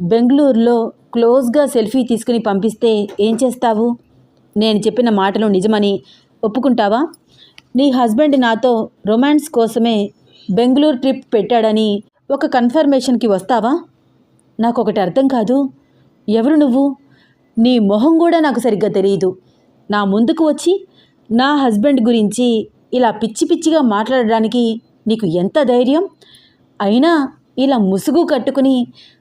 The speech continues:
మొహం కూడా చూపించకుండా మాట్లాడే నీ మాటలు ఎలా నమ్మాలి? Such a perverted woman.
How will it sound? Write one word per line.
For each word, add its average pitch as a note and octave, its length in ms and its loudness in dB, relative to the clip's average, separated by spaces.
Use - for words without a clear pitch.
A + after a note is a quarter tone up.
మొహం A#3 380 2
కూడా D4 200 2
చూపించకుండా B3+ 720 0
మాట్లాడే G#3 760 0
నీ G#3 140 0
మాటలు A3 420 0
ఎలా A#3 320 2
నమ్మాలి? C4 560 0
Such D#4+ 320 0
a - 40 -4
perverted B3 640 0
woman. A3+ 360 2